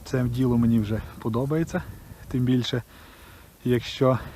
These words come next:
зараз щука та окунь уже нерестяться або готуються до нересту,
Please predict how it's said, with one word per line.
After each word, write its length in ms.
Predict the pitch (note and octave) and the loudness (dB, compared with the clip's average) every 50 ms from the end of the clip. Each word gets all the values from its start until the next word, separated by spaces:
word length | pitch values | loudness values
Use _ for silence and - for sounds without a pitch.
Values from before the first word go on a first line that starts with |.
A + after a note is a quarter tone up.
| - - | -8 -6
зараз 480 | C3 A#2 B2 B2 B2+ B2+ A#2+ A2 - - - - - - - - - | -2 2 2 4 4 4 2 0 -4 -8 -14 -14 -14 -14 -12 -10 -10
щука 440 | - - - C#3 B2 - B2+ A2+ - - - - | -8 -4 -2 -2 -2 0 -2 -4 -4 -6 -6 -2
та 100 | - B2 | 0 2
окунь 380 | B2+ B2+ B2+ - - B2 A#2 - - - - - - - - - - - - | 2 2 2 0 0 -2 -2 -2 -6 -12 -14 -16 -16 -16 -20 -20 -20 -8 -2
уже 340 | C#3 B2 A2+ B2 B2+ B2 A2+ - - - - - - - - - - - - | 0 0 2 2 2 0 0 -2 -8 -18 -20 -20 -20 -20 -20 -18 -18 -8 -2
нерестяться 760 | - B2 B2 B2+ B2 A#2+ - - D3+ D#3 E3 - - - D3 - - - | 0 2 4 2 2 0 0 -2 0 0 0 0 -2 -4 -4 -4 -4 -4
або 260 | - A#2+ A2+ B2 A#2+ | -2 0 2 2 2
готуються 500 | A2 A#2 A2+ - C3+ D3+ E3 D#3+ - D#3 | 2 2 2 2 2 2 2 0 -2 -4
до 100 | D3 D3+ | -2 0
нересту, 460 | D#3 D#3 D#3 D3+ D3+ C#3 - - D3+ | 0 0 2 0 0 -2 -2 -4 -8